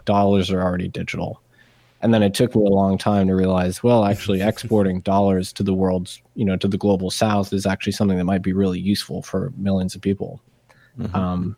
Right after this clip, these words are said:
Speaker 1: but it really took me a long time to get there.
Speaker 2: Yeah, I think that a lot of these sort of, like,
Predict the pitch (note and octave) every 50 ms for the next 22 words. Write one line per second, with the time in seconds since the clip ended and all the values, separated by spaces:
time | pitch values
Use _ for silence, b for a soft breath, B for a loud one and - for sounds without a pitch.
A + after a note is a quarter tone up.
0 | _ - G#2+ G2+ G2+ G2 G2+ G#2 G#2+ G#2 G2+ F#2+ - G#2 G2 - G2 F#2+ F#2+ F#2
1 | F2+ F#2 F2+ F2+ - G2 F#2 F2+ F2+ F2+ F2+ - - - - - - - B B
2 | B B B B _ _ _ _ _ _ _ _ _ _ _ _ _ B B B
3 | B B B B B B B B G#2+ A2 G2+ F#2+ F2 E2+ G2 G#2+ - A2+ G#2+ G2
4 | F#2 F#2+ F2+ F2 F2+ F2+ F2+ F2+ F2 F2 F2 D#2+ F2 F2 D#2+ - - F#2+ F2+ F2
5 | E2 E2+ E2 E2 D#2+ - -